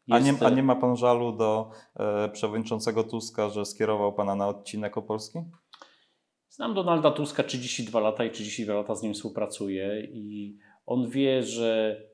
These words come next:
Speaker 2: jestem człowiekiem do trudnych zadań i, y, na takiej zasadzie,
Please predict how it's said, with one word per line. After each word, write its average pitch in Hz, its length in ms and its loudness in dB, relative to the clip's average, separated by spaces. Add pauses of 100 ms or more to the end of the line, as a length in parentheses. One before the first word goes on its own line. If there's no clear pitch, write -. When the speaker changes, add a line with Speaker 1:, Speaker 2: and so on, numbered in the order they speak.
(140)
Speaker 2:
jestem 107 500 -4
człowiekiem 104 880 -6 (140)
do 110 100 -6
trudnych 113 460 -2
zadań 98 560 0 (720)
i, 107 560 -8
y, 101 440 -8
na 120 280 0
takiej 120 340 -2
zasadzie, 104 920 0